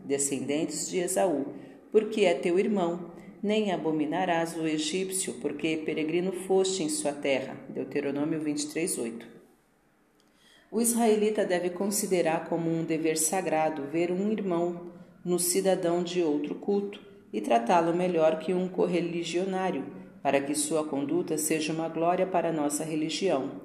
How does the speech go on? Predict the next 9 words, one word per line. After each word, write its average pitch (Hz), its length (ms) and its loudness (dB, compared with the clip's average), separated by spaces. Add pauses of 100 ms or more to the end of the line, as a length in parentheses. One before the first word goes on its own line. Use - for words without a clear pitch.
(340)
O 202 100 -4
israelita 226 560 2
que 254 140 -2
comete 196 500 0
uma 156 160 -2
falta 165 540 0
contra 170 540 0
o 147 80 4
gentil 143 720 -2